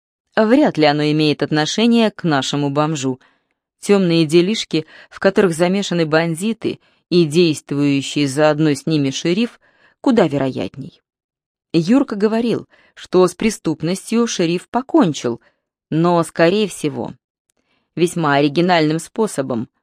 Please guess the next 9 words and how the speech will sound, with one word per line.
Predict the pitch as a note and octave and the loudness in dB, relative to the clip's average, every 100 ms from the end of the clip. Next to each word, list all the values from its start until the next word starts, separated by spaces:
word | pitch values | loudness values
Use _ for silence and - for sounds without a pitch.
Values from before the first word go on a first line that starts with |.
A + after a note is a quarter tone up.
| _ _ _ - | _ _ _ -2
попросту | A#3+ A3+ - F3+ - E3+ | 0 2 0 -2 -2 0
ее | D#3+ D#3+ E3+ | 2 2 2
возглавил. | E3 E3+ D#3+ F#3+ E3+ B2 - _ _ _ _ _ _ _ _ _ | 2 0 -2 -4 -4 -10 -14 _ _ _ _ _ _ _ _ _
«Опять | F#3 - F3+ D#3 - | -6 -4 -4 -6 -6
я | D3 | -8
делаю | C3+ C#3+ C#3+ C#3+ | -4 -4 -2 -2
чересчур | C#3 D3+ C#3+ - D3 | -2 -2 -2 -4 -4
поспешные | C3+ - D3 - D3 | -4 -4 -6 -4 -2
выводы», | D3 D#3+ C3+ C#3 | 2 2 0 -6